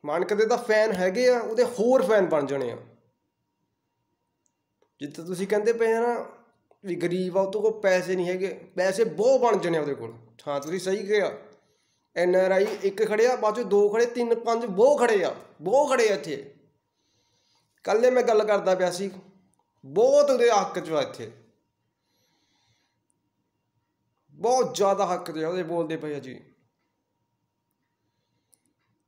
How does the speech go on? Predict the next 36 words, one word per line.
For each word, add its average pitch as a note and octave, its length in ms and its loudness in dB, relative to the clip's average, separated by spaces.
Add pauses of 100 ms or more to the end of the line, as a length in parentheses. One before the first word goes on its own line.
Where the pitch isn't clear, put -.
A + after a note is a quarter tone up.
(440)
ਤੇ D#3 80 -4
ਮੈਂ E3+ 180 -2
ਕਹਿਣਾ F3+ 280 -4
ਚਾਹੁੰਦਾ F3+ 320 -2
ਹੈ, F#3+ 160 -4 (540)
ਬੰਦਾ E3 380 -4 (680)
ਤੁਸੀਂ F#3 340 -8
ਵੱਧ F#3+ 240 0
ਇੰਟੈਲੀਜੈਂਟ F#3 500 2
ਲੱਗਦੇ E3 300 -2
ਪਏ E3+ 180 -2
ਆ, F3 60 -2 (600)
ਠੀਕ D#3 180 -4
ਆ, F#3+ 100 0
ਮੇਰੇ F#3 240 -4
ਤੋਂ। D#3 160 -8 (1120)
ਤੁਹਾਨੂੰ F3 160 -2
ਮੈਂ F#3+ 80 -2
ਇਹੀ F3+ 240 0
ਕਹਿਣਾ G3+ 200 0
ਚਾਹੁੰਦਾ G3+ 220 0
ਵੀ G3+ 200 -8
ਇਹ G3 300 0 (420)
ਐਂਡ G3 240 -2
ਤੱਕ G3+ 280 -4
ਨਾ F#3+ 240 0
ਲੈ G3 120 2
ਕੇ F#3+ 120 0
ਜਾਓ E3+ 340 2
ਇਹਨੂੰ, E3 180 -2
ਬਦਨਾਮੀ C#3 440 -4
ਨੂੰ, A#2+ 140 -10 (160)
ਪਹਿਲਾਂ F3+ 240 2
ਹੀ G3+ 140 2
ਨਿਬੇੜ E3 400 0
ਦਿਓ, B2+ 160 -12